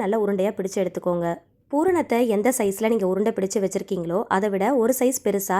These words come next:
ராகி மாவை உருண்டை பிடிச்சு எடுத்துக்கோங்க. அப்பதான் வந்து ஸ்டஃப் பண்ணும்போது நமக்கு ரொம்ப ஈஸியா சீல் பண்ண முடியும். ஃபர்ஸ்ட் நல்லா உருண்டை பிடிச்சிட்டு அதுக்கப்புறம் இந்த மாதிரி வச்சு நல்லா தட்டி எடுத்துக்கோங்க. ஃபிங்கர்ஸ் வச்சு தட்டினாலே ரொம்ப ஈஸியா தட்டுறதுக்கு வரும். ரொம்ப திக்காவும் இல்லாம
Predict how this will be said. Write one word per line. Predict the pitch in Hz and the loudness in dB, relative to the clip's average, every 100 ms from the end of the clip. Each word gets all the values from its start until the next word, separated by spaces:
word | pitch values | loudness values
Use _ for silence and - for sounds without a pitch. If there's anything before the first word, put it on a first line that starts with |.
| 208 | 2
ராகி | 190 208 233 | 2 2 0
மாவை | 185 214 | 0 0
உருண்டை | 226 202 196 | 0 0 -2
பிடிச்சு | 180 - | -4 -2
எடுத்துக்கோங்க. | 180 180 180 170 240 | -4 -4 -4 -2 -2
அப்பதான் | 294 226 247 | 0 -2 0
வந்து | 196 247 | -2 -2
ஸ்டஃப் | - 202 - | -2 -4 -2
பண்ணும்போது | 247 208 180 214 - - - - | -2 0 0 -2 -2 -6 -20 -6
நமக்கு | 220 214 208 | -2 0 0
ரொம்ப | 196 240 202 | 2 2 2
ஈஸியா | 214 190 226 226 | 0 0 0 0
சீல் | 214 208 | -2 -2
பண்ண | 190 180 | -2 -2
முடியும். | 175 175 170 - _ | -2 -2 -2 -6 _
ஃபர்ஸ்ட் | 247 247 359 320 | -2 0 2 4
நல்லா | 254 247 | 4 4
உருண்டை | 240 285 277 | 6 4 4
பிடிச்சிட்டு | 214 202 196 247 330 | 0 0 0 2 2
அதுக்கப்புறம் | 214 202 196 254 | 0 -2 0 0
இந்த | 208 190 | 2 0
மாதிரி | 185 226 185 | 2 2 2
வச்சு | 180 247 | 0 0
நல்லா | 185 202 196 | 0 0 0
தட்டி | 175 220 185 | 0 0 0
எடுத்துக்கோங்க. | - 190 170 165 254 - - _ - | 0 -4 -4 0 -2 -2 -14 _ 0
ஃபிங்கர்ஸ் | 277 302 359 247 | 2 4 2 0
வச்சு | 226 277 | -2 0
தட்டினாலே | 196 196 208 190 226 | 0 0 0 2 0
ரொம்ப | 196 196 190 | 0 0 0
ஈஸியா | 196 185 196 | 0 0 0
தட்டுறதுக்கு | 175 175 170 180 170 | -4 -4 -4 -2 -2
வரும். | 180 - _ - | -2 -6 _ 0
ரொம்ப | 220 247 285 | 2 2 0
திக்காவும் | 262 - 277 285 311 | -4 0 2 4 4
இல்லாம | 233 208 208 | 4 2 2